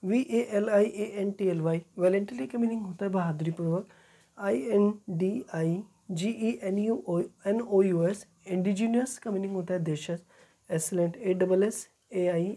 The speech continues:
एल ए एन टी, excellent, किसी सतह पर नक्काशी करना। ingratitude, आई एन जी आर ए टी आई टी यू डी ई, ingratitude, उपकार नहीं मानने की स्थिति। horrible, H O डबल आर आई बी एल ई, horrible, भयानक,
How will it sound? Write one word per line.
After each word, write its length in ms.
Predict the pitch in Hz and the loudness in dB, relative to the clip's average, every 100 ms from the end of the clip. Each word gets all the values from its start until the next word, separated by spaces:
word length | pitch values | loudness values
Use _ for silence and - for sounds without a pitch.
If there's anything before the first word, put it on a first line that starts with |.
| - | -6
एल 160 | 170 190 | -6 -4
ए 120 | 190 | -2
एन 140 | 170 165 | -2 -2
टी, 120 | 175 | -4
excellent, 440 | 165 190 175 185 - | -4 -4 -4 -4 -8
किसी 240 | 175 190 | -10 -10
सतह 280 | 180 165 165 | -10 -10 -10
पर 140 | 160 | -6
नक्काशी 460 | 170 165 175 165 - | -4 -4 -6 -8 -6
करना। 300 | 196 190 220 - _ _ _ _ _ _ | -4 -4 -4 -12 _ _ _ _ _ _
ingratitude, 720 | 202 208 180 165 185 180 208 208 _ _ _ - | 0 2 2 0 -2 -4 -6 -6 _ _ _ -8
आई 160 | 190 190 | -6 -4
एन 280 | 190 185 170 | 0 2 2
जी 140 | 175 | 0
आर 240 | 208 175 185 | -2 -2 -2
ए 180 | 202 226 - | -2 -4 -6
टी 140 | 208 | -6
आई 240 | 175 175 202 - | -4 -4 -4 -6
टी 120 | 185 190 | -6 -4
यू 80 | 208 | -2
डी 140 | 190 | -2
ई, 160 | 226 180 | -2 -2
ingratitude, 640 | 175 175 170 - 214 202 | 0 0 -2 -8 -10 -8
उपकार 360 | 190 - 160 | -8 -2 -2
नहीं 220 | 170 170 196 | -2 -2 0
मानने 300 | 185 185 185 | 2 2 -2
की 180 | 196 | -6
स्थिति। 340 | 185 214 233 247 - _ _ _ _ - | -12 -12 -12 -14 -18 _ _ _ _ -6
horrible, 440 | - 165 175 202 233 _ _ _ - | 2 2 2 -2 -8 _ _ _ 0
H 220 | 180 - | 0 0
O 160 | 202 202 | 0 2
डबल 320 | 185 175 190 | 4 4 2
आर 260 | 175 185 - | 4 2 2
आई 240 | 175 190 | 0 -2
बी 180 | 180 196 185 | -2 -2 -2
एल 140 | 180 | -4
ई, 40 | 185 175 | -4 -6
horrible, 380 | 160 156 185 214 _ _ _ _ _ | -4 -4 -4 -8 _ _ _ _ _
भयानक, 440 | 165 170 170 180 | 0 2 2 0